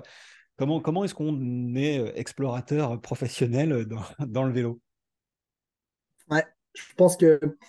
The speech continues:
Speaker 2: euh, bah, on le disait avant, tu vois, j'ai démarré avec trois mille balles et un, <laughs> et un vélo chez Lapierre, donc c'était pas forcément évident la première année.
Speaker 1: Hmm.
Speaker 2: Donc bon, j'ai, j'ai pas faire, pas faire trop de clichés, mais, euh, j'ai pas, j'ai pas des parents qui ont de l'argent, par exemple. Euh, mais en l'occurrence,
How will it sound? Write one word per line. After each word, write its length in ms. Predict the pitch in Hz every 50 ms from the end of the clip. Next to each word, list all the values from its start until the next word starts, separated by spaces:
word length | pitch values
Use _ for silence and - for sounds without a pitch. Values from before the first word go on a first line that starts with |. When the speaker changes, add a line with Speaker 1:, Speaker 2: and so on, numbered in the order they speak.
| - - - - - _ _ -
Speaker 2:
euh, 260 | 143 135 131 131 127
bah, 160 | - 214 165 - - - _ _
on 80 | - 151
le 60 | 151 147
disait 180 | 160 151 160
avant, 160 | 165 170 190
tu 80 | 180 180
vois, 80 | 180 165
j'ai 120 | 131 131
démarré 220 | 131 135 143 151 156
avec 160 | 143 139 143
trois 180 | - - 147 143
mille 140 | 147 143
balles 200 | 139 151 151 147
et 120 | 139 127 127
un, 300 | 127 123 123 123 123 117 123 120 120 120 - - -
<laughs> 200 | - - - -
et 140 | 123 139
un 120 | 151 143 139
vélo 320 | 135 143 143 151 147 135
chez 160 | 147 - -
Lapierre, 260 | 139 135 - 170 170 151
donc 120 | 139 -
c'était 160 | - - 135
pas 160 | - - 135
forcément 680 | 127 - - - - - 139 131 135 131 131 123 120 123
évident 300 | 127 131 135 135 143 143
la 80 | 139 135
première 300 | - - - 135 131 131
année. 220 | 135 160 208 - - _ - - - -
Speaker 1:
Hmm. 60 | 117 110 104 - _ _ _ _
Speaker 2:
Donc 160 | - 123 120 -
bon, 220 | 131 127 127 123 - -
j'ai, 540 | - 123 120 117 117 117 113 113 113 107 98 _ _ -
j'ai 260 | - 110 110 110 110 113 -
pas 120 | - 123 127
faire, 220 | - 131 123 117 - - - - - - -
pas 100 | 151 143
faire 160 | - 147 139
trop 100 | - 156
de 60 | 143
clichés, 420 | - - 170 180 170 - - 196 175
mais, 220 | 156 135 - - _ _ - - - _ _ -
euh, 340 | 127 127 123 123 123 - -
j'ai 100 | 120 -
pas, 120 | - 139 - -
j'ai 120 | - 131 127
pas 140 | - 131
des 100 | 139 143
parents 280 | 139 139 131 127 139 147
qui 140 | 143 - 123
ont 40 | 117
de 40 |
l'argent, 260 | 117 120 120 143 147 -
par 120 | 120 117
exemple. 260 | 120 135 175 185 185 - _ _ -
Euh, 440 | - 120 120 120 170 240 240 240 123 185 -
mais 320 | 135 131 127 123 123 123
en 100 | 123 123
l'occurrence, 600 | 123 123 123 - - 151 151 156 160 - - 143